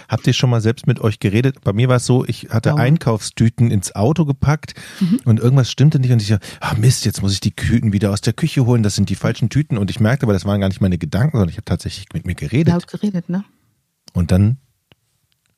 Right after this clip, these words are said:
Speaker 1: „Hast du gerade mit dir geredet?“ Ich so, „Ja.“
Speaker 2: Also ich habe mal von einer Ärztin erzählt bekommen, dass, äh, sie das zum Beispiel älteren Leuten, und das sind wir ja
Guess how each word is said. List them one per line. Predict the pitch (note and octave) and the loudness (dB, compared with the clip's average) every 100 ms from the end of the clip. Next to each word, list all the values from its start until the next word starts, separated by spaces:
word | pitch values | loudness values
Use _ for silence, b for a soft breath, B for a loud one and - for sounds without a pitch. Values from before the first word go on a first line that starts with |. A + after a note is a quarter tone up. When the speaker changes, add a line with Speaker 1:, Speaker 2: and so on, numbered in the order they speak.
| _ _ | _ _
Speaker 1:
„Hast | - E2 - | -8 -8 -6
du | |
gerade | D2 D#2 | -6 -4
mit | D#2+ C#2 | -4 -6
dir | C#2 | -8
geredet?“ | C#2+ D#2+ G2 D3+ - _ _ | -6 -4 -2 -2 -4 _ _
Ich | - | -8
so, | |
„Ja.“ | F2 A2+ E2+ - b b b b b _ _ | -2 0 0 -6 b b b b b _ _
Speaker 2:
Also | - F#3 F#3+ - | -4 -2 -2 -4
ich | - | -4
habe | C4 | -4
mal | G3+ G#3 | -4 -4
von | F#3 F3+ | -4 -4
einer | F3 F3+ E3 - | -2 -2 -4 -4
Ärztin | F3 - - B3 | -6 -6 -4 -2
erzählt | A#3+ - A#3 A3 | -2 -4 -6 -6
bekommen, | A3+ - G#3+ A3+ A#3 b b b b b | -12 -4 -2 -2 -4 b b b b b
dass, | - G3 F#3 - - | -6 -6 -4 -8 -6
äh, | F#3+ F#3+ F3+ | -4 -2 -2
sie | E3 | -4
das | F#3 F#3+ - | -2 -4 -4
zum | - F#3 | -6 -4
Beispiel | F3 - - E3 | -4 -6 -10 -6
älteren | F3+ F3+ G3 F#3 | -4 -2 -2 -2
Leuten, | E3 F3 - G3+ | -2 -2 0 0
und | F3 | 0
das | E3+ - | -4 -2
sind | F3 - | -4 -4
wir | F3+ | -6
ja | F3+ F#3+ | -4 -4